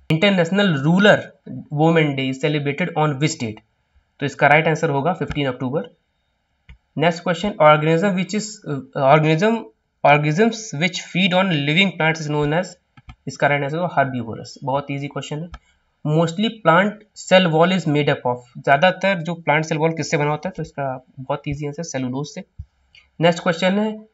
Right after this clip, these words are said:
what is the suitable temperature for nitrifying bacteria? कौन सा ऐसा सुटेबल टेम्परेचर जिसमें बैक्टीरिया नाइट्रीफाई होते हैं, ठीक है, तो इसका राइट आंसर तीस से पैंतीस डिग्री सेंटीग्रेड।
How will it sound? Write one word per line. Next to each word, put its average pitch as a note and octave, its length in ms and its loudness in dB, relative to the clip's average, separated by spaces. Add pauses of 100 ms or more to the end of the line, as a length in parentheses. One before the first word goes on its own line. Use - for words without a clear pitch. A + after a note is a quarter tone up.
(220)
what E3+ 220 6
is G#3+ 160 2
the G#3+ 100 2
suitable F3 540 0
temperature E3 540 -2
for E3 300 2
nitrifying D3 640 0
bacteria? B2+ 460 -2 (540)
कौन G3 220 2
सा G3 300 4
ऐसा E3+ 200 -4
सुटेबल D#3+ 320 -4
टेम्परेचर D#3+ 260 -2
जिसमें F#3 300 -6 (320)
बैक्टीरिया D#3 400 0
नाइट्रीफाई C#3+ 420 2
होते A#2 260 -6
हैं, C#3+ 140 -12
ठीक A3 140 -6
है, - 60 -10 (280)
तो D3 60 -8
इसका C#3+ 180 -4
राइट E3 160 2
आंसर E3+ 180 -4 (260)
तीस E3+ 220 -4
से E3+ 60 -6
पैंतीस C#3 300 -2
डिग्री C#3+ 200 -4
सेंटीग्रेड। B2 540 -8